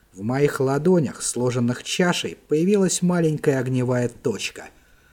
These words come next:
Она возвращается ко мне, моя сила. Несказанно тому радуясь, я сконцентрировала сознание на лошадях.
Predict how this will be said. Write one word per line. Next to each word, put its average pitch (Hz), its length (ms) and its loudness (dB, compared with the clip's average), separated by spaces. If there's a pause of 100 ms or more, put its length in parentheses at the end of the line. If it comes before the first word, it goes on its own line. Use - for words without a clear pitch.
(140)
Она 127 340 -2
возвращается 127 1080 0
ко 113 160 -8
мне, 107 360 -6 (180)
моя 95 460 -12
сила. - 580 -4 (640)
Несказанно 156 760 -2
тому 160 320 4
радуясь, 156 600 2
я 123 220 -4
сконцентрировала 135 1040 0
сознание 117 640 -2
на 104 140 -4
лошадях. 113 680 -6